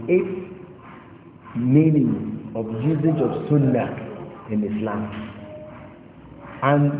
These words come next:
the, the, the, the broadest one of the, of the usage is to use Sunnah to mean every information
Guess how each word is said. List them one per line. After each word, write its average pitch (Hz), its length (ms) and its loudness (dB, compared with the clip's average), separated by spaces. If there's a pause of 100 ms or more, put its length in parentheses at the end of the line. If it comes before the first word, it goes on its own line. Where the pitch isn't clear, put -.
(140)
the, 139 80 6 (680)
the, 139 60 4 (300)
the, 139 160 2
the 131 80 -2
broadest 196 460 4
one 160 180 2
of 131 140 -2
the, 123 60 -4 (240)
of 120 260 2
the 117 140 -4
usage 127 400 -2 (400)
is 120 120 0 (920)
to 135 60 6
use 156 260 4 (160)
Sunnah 170 420 4
to 127 60 -4
mean 151 500 0
every 202 880 2
information 147 1000 -2